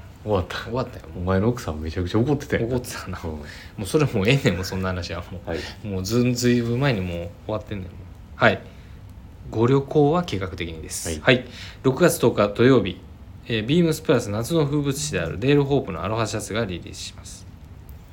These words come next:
Speaker 2: 明日ですね。アロハ、ハワイと聞いて、ふつふつと湧き上がるリゾートの思い。今週は、もしもリゾートへ行くなら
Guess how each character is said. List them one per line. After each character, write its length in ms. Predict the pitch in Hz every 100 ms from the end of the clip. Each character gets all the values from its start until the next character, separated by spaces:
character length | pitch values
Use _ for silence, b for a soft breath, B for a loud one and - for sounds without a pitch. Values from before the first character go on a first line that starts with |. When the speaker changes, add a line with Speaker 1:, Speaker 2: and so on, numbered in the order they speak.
| - B B B B B -
Speaker 2:
明 60 | 104
日 80 | -
で 120 | 98
す 120 | -
ね。 200 | 90 87 - - - - - - - - -
ア 80 |
ロ 80 | 147
ハ、 220 | 107 85 - -
ハ 140 | 123
ワ 100 | 104
イ 80 | 90 - - - -
と 100 | -
聞 180 | 92 -
い 40 | 90
て、 300 | - 139 - B B B B B -
ふ 140 | - 185
つ 120 | 139
ふ 60 |
つ 140 | 113 -
と 180 | 95 92
湧 120 | 110
き 120 | 110
上 80 | 113
が 120 | 104
る 100 | 87 - - - - - - - - -
リ 140 | 120 120
ゾ 140 | 180
ー 40 |
ト 120 | 139 107
の 320 | 117 127 113
思 240 | 92 90
い。 60 | - - - - - - - -
今 200 | - 143
週 240 | 135 143 131
は、 260 | 156 175 - - -
も 100 | 165
し 120 | 123
も 180 | 95 -
リ 120 | 120
ゾ 140 | 113 117
ー 40 |
ト 120 | 95
へ 40 | 87
行 100 | 87
く 60 |
な 100 | 95
ら 60 | 82